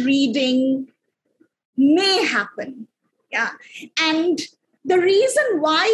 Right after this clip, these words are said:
it becomes important is something that we have all been talking about, is about the plurality of different kinds of texts. Because,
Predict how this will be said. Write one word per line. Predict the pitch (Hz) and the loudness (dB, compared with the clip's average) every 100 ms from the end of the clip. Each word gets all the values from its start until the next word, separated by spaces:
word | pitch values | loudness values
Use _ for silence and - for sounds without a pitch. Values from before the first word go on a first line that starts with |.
| 466 | 2
it | - - | 0 -4
becomes | 302 294 302 320 | -4 0 0 0
important | 277 285 320 330 415 381 381 | -2 0 0 0 0 -2 0
is | 311 302 - | -2 -2 -2
something | 427 320 381 320 | -2 0 0 -2
that | 302 _ 302 | -4 _ -2
we | 311 | -2
have | 311 269 302 | 0 -4 -2
all | 277 311 302 | 2 2 2
been | 294 254 | -2 -2
talking | 240 220 240 | -4 -6 -8
about, | 214 208 196 220 - - - _ _ - | -4 -2 -2 -2 -6 -14 -14 _ _ 0
is | 403 466 | 2 2
about | 330 302 254 | 0 0 0
the | 294 | -2
plurality | 269 226 165 117 131 - 165 240 _ _ _ _ _ _ - | 0 0 0 -2 -6 -6 -10 -10 _ _ _ _ _ _ 0
of | 359 571 - - _ - | 0 0 -6 -16 _ -10
different | 233 415 453 494 554 523 | -2 0 0 -2 -2 -4
kinds | 415 370 427 480 415 349 | 0 0 0 2 0 0
of | 269 - | -2 -2
texts. | 226 - - - - - - - _ _ _ _ _ _ | -2 -2 -8 -12 -12 -12 -12 -12 _ _ _ _ _ _
Because, | 339 - 330 311 311 - - - | -6 0 0 0 -2 -8 -10 -12